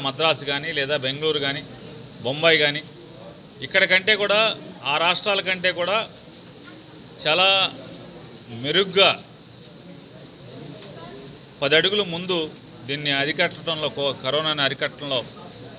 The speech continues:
జగన్మోహన్ రెడ్డి గారి ప్రభుత్వం ఉండటానికి ప్రధానమైన కారణం ఈ సచివాలయ వ్యవస్థ ఉంటాం. ఈ సచివాలయ వ్యవస్థ ద్వారా నిరంతరం ఆ రెండు వేల మంది ప్రజల యొక్క ఆరోగ్యాన్ని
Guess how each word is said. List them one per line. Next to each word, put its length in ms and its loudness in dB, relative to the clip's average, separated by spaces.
జగన్మోహన్ 460 0
రెడ్డి 180 2
గారి 140 2
ప్రభుత్వం 480 -8
ఉండటానికి 560 -2
ప్రధానమైన 560 0
కారణం 420 0
ఈ 40 -8
సచివాలయ 480 2
వ్యవస్థ 320 0
ఉంటాం. 260 -10
ఈ 40 -4
సచివాలయ 560 4
వ్యవస్థ 300 0
ద్వారా 280 2
నిరంతరం 540 2
ఆ 80 2
రెండు 240 0
వేల 200 6
మంది 260 0
ప్రజల 220 2
యొక్క 240 2
ఆరోగ్యాన్ని 500 4